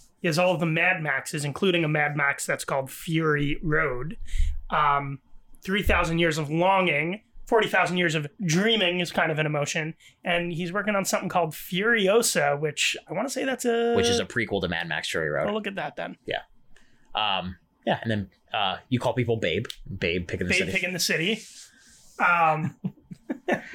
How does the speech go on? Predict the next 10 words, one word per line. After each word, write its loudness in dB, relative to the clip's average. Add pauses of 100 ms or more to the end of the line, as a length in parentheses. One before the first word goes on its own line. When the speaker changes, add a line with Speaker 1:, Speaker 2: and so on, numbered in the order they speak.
(680)
Speaker 2:
This 2
was 0
a -2
good 2
contribution 2
to 2
this. 0 (140)
<laughs> -2
I 4
appreciate, 0